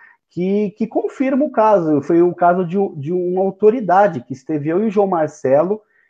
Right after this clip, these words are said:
e uma informante, uma amiga nossa, no sul de Minas, na casa desse, desse infor-, de,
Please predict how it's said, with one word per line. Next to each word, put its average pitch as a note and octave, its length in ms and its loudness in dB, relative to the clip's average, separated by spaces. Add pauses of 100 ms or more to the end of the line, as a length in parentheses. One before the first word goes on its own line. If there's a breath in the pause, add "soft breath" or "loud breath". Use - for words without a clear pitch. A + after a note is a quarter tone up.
(140)
e C#3 80 -2
uma E3 160 0
informante, F3 680 2
uma D3 160 0
amiga C#3 320 2
nossa, D#3 580 -2 (340 loud breath)
no D3 80 -10
sul D3+ 200 -4
de C#3 160 -4
Minas, D3 360 -2
na D#3+ 140 -2
casa F3 460 0
desse, C3+ 340 -10
desse C3 340 -8
infor-, C3+ 320 -4
de, A#2+ 160 -10